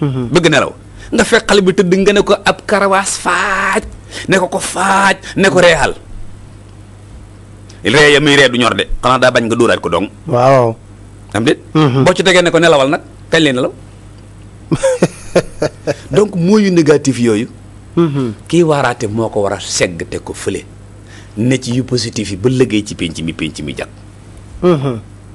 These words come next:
Speaker 2: Hmm?
Speaker 1: Ti-
Speaker 2: Lé-, léeg-léeg nga dégg ko ne, "Jigéen ñi dañoo sàggan."
Speaker 1: Hmm.
Speaker 2: Am na ñoo blessé ñu bari.
Speaker 1: Mhm.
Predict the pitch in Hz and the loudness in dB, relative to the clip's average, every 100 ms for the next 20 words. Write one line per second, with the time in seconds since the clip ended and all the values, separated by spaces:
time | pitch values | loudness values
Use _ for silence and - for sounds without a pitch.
0 | - - - - 147 403 - - - 208 | -20 -20 -16 -2 0 0 -6 -6 2 4
1 | 190 - 143 190 220 214 196 190 - 165 | 2 -4 2 2 4 2 4 2 2 -2
2 | 359 - - - - - 139 180 214 277 | -2 -8 -20 -20 -20 -10 -2 0 4 2
3 | 285 294 - - - - - - 135 247 | 4 2 0 -14 -20 -20 -20 -4 0 2
4 | 277 254 262 247 - - - - - - | 2 0 -4 -2 -2 -4 -16 -20 -20 -20
5 | - - - - - - - - 147 139 | -20 -20 -20 -20 -20 -20 -20 -10 -4 -4
6 | 113 - - 117 120 127 131 143 143 151 | -4 -8 -4 0 0 2 2 2 2 -2
7 | 151 180 180 - - - - 131 110 117 | 0 -2 -2 -16 -20 -20 -6 -4 -4 -6